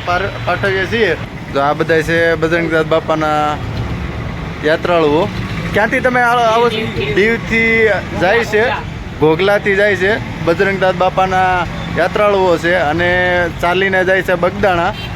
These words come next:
Speaker 1: એટલા માટે આપણે થોડીક શુભેચ્છા મુલાકાત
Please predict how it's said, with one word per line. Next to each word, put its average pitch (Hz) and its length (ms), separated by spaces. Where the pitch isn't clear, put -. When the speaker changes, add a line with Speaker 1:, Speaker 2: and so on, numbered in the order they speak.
Speaker 1:
એટલા 175 200
માટે 180 440
આપણે 180 560
થોડીક 170 400
શુભેચ્છા 180 440
મુલાકાત 175 380